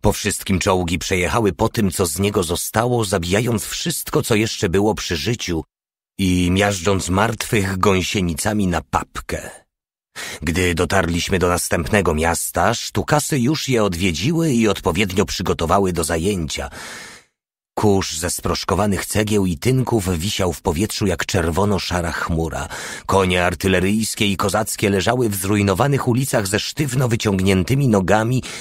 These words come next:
i rozdętymi ciałami. Armaty leżące na bokach, wraki ciężarówek i góry zmieszanego wyposażenia zalegały wśród stosów ciał. Pod ścianami leżeli albo zwisali z szeroko otwartych okien martwi i ranni rosyjscy żołnierze.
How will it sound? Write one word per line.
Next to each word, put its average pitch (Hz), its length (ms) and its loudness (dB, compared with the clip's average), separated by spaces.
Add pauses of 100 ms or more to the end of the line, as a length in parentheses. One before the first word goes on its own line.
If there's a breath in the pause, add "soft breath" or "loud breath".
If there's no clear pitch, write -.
i 107 120 2
rozdętymi 98 880 0
ciałami. 92 640 -2 (320 loud breath)
Armaty 92 580 2
leżące 98 520 0
na 95 120 2
bokach, 104 600 0
wraki 107 360 0
ciężarówek 110 640 0
i 110 80 0
góry 135 360 2
zmieszanego 120 580 0
wyposażenia 117 640 2
zalegały 107 560 2
wśród - 380 -4
stosów - 580 -4
ciał. 82 420 0 (400 loud breath)
Pod - 180 0
ścianami 87 560 0
leżeli 95 600 2
albo 92 240 2
zwisali 95 500 -2
z - 100 -4
szeroko 117 400 0
otwartych 113 520 0
okien 110 280 2
martwi 110 640 0
i 98 40 4
ranni 104 440 2
rosyjscy 90 680 -2
żołnierze. 76 880 -8